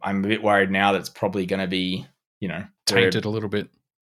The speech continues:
Speaker 1: Not tainted, but I'm worried I'm gonna keep pushing it back for other games now. Be-, probably because, yeah, like, a little bit of tainting it like that and
Speaker 2: Mm.
Speaker 1: that. Um,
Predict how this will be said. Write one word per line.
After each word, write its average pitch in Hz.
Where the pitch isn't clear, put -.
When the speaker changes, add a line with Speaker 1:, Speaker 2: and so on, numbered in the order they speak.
Speaker 1:
Not 381
tainted, 170
but -
I'm 123
worried 120
I'm 127
gonna 120
keep 110
pushing 110
it 92
back 101
for 101
other 101
games 107
now. 127
Be-, 92
probably 107
because, 117
yeah, 107
like, 104
a 101
little 107
bit 113
of 113
tainting 120
it 123
like 113
that 117
and 110
Speaker 2:
Mm. 165
Speaker 1:
that. 113
Um, 98